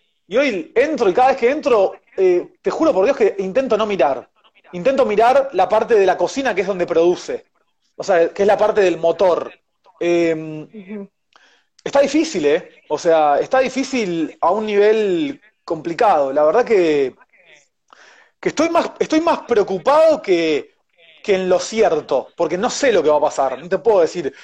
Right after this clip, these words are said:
Speaker 1: Yo creo que sería difícil... Eh, pronosticar un futuro para la gastronomía argentina, po-,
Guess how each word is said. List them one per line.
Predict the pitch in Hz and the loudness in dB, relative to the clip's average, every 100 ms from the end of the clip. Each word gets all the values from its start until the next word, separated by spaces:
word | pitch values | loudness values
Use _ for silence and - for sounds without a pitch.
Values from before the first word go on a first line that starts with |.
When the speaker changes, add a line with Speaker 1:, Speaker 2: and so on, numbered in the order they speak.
| - | -10
Speaker 1:
Yo | - 240 | -4 -2
creo | - 277 | 2 2
que | 196 | 2
sería | - 190 208 185 - | -2 0 -2 -2 -12
difícil... | 170 - 240 - 240 190 165 - _ _ _ | -12 -10 -10 -8 -6 -4 -6 -10 _ _ _
Eh, | 180 175 165 160 151 139 113 _ _ _ _ _ _ _ _ | -4 -2 0 0 0 0 -4 _ _ _ _ _ _ _ _
pronosticar | 208 190 190 - 175 269 220 | 0 0 -2 -6 0 2 2
un | 185 | -2
futuro | - 165 185 165 | -4 0 2 2
para | 151 | 2
la | 147 | 2
gastronomía | 143 143 151 156 165 | 0 0 -2 0 -2
argentina, | 143 147 143 214 220 | -4 -8 -8 -4 -2
po-, | - - | -2 -6